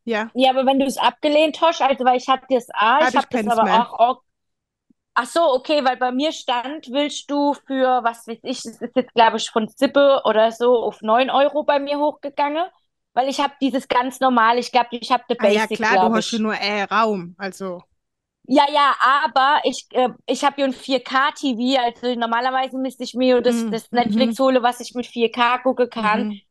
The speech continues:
Speaker 2: Aber ich hab mir dann gedacht, ey, ganz ehrlich, mir ra-, langt das auch so, das auch so,
Speaker 1: Ah,
Speaker 2: gerade scharf.
Speaker 1: jo.
Speaker 2: Ah, nicht, dass ich so kotzen muss, ja, wenn es dann noch schärfer wird, <laughs> weißt du, was ich mein?
Speaker 1: <laughs>
Speaker 2: Äh, egal, aber Spaß beiseite. Nee, und dann hab, dann hattest du mir gesagt, wenn ich das ablehne, nee,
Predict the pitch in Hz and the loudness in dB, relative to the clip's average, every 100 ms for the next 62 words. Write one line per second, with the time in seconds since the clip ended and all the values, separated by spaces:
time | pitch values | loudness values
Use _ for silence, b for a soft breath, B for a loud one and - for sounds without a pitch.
0 | _ 233 254 240 254 240 240 226 226 220 | _ -2 0 0 -2 2 2 2 0 -2
1 | - - 214 220 220 208 214 233 240 233 | -10 -2 -2 0 -2 0 0 0 -2 -4
2 | 220 202 - 208 226 233 208 208 226 240 | -4 -4 -4 -4 -4 -6 -4 -4 -2 -4
3 | 220 202 196 233 226 202 220 208 190 226 | 0 -2 0 -2 2 0 0 0 2 2
4 | 196 185 185 _ _ _ _ 233 247 262 | -2 -6 -14 _ _ _ _ -2 0 0
5 | 254 254 233 247 240 285 294 285 254 220 | 0 -2 -2 -4 -2 -2 -2 -4 -2 -4
6 | - 240 262 247 240 226 240 277 - - | 0 0 2 0 0 0 0 0 -2 -2
7 | 247 220 226 214 214 254 - - 453 370 | -2 0 -2 -2 -2 -4 -6 -4 -4 -4
8 | 320 277 269 285 - - 302 294 262 269 | -4 -2 0 -2 -12 -20 -12 -2 0 2
9 | 269 254 233 233 262 269 254 262 269 - | 0 0 -2 0 0 0 0 -2 -4 -2
10 | 233 233 220 214 247 269 262 240 240 - | -2 0 -2 -2 -4 -4 -4 -4 -4 -6
11 | 240 247 262 - - 262 269 262 262 262 | -4 -2 -4 -6 -8 -2 -2 -2 -4 -4
12 | - 262 262 - 247 - 247 - 311 339 | -2 -4 -2 -4 -6 -4 -4 -2 0 0
13 | 381 - _ _ _ _ 262 285 | -2 -12 _ _ _ _ -2 -2